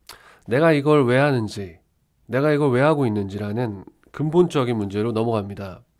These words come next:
처음에는 그냥 당연히 하면 재밌으니까 너무 행복하니까 하잖아요. 근데 어느 순간에 '내가 이걸 왜 하고 있지?'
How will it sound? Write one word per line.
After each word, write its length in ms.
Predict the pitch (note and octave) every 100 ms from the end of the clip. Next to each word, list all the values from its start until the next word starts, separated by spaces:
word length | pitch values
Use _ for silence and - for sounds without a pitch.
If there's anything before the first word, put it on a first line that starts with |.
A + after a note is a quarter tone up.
| _ _ _ _ _ _ _ -
처음에는 500 | G3+ G#3+ G#3+ F#3+ F3+
그냥 360 | D3 D3 C3+ -
당연히 480 | - A#2+ C#3+ B2 A2+
하면 300 | C3+ F3+ F3
재밌으니까 760 | D3 A#2 B2 A#2+ G#2+ - A#2+ E3+ _ _ _ _ _ _ _ -
너무 220 | A2+ A#2
행복하니까 600 | C#3+ F3 F3 D#3 B2 B2
하잖아요. 480 | C#3 D3 A#2 G#2+ E3 _
근데 160 | - A#2+
어느 220 | G#2 C#3+
순간에 600 | D#3+ D#3+ D#3+ F3 C#3 G#2 - _ _ _ _
'내가 300 | - A#2 E3
이걸 200 | E3 E3
왜 100 | B2
하고 200 | C3 C#3
있지?' 380 | A2 - E3+ -